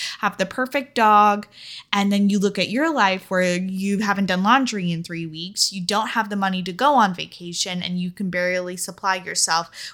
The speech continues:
with enough pizza rolls to get you through the weekend.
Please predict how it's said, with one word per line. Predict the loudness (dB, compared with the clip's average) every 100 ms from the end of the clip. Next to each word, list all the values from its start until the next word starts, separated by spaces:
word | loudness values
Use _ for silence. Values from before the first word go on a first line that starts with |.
| -8
with | -4
enough | 0 0 0
pizza | -2 -2 0 -2
rolls | -6 -4 -4
to |
get | -4 -10
you | -10
through | -14 -12 -12
the | -10 -10
weekend. | -10 -12 -12 -12 -12